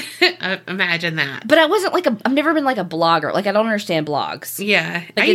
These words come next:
Speaker 2: it's
Speaker 1: to have a live journal.
Speaker 2: I know you did. You're such a blogger. You love blogs.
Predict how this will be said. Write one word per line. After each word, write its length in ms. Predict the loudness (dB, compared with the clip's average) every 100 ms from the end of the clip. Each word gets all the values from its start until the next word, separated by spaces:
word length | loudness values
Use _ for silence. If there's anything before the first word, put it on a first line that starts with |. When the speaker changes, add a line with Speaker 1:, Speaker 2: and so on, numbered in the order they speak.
| 2
Speaker 2:
it's 20 |
Speaker 1:
to 60 | 0
have 160 | 0
a 60 | 0
live 460 | 0 2 2 0 0
journal. 540 | 0 0 -2 -6 -2
Speaker 2:
I 120 | -2
know 160 | 4 4
you 180 | 4 0
did. 320 | 0 0 -2
You're 260 | -2 0 -2
such 380 | -4 -2 0
a 80 | 0
blogger. 500 | 2 2 2 0 -2 -2
You 120 | -6
love 320 | 0 4 4
blogs. 480 | 4 4 4 2 -4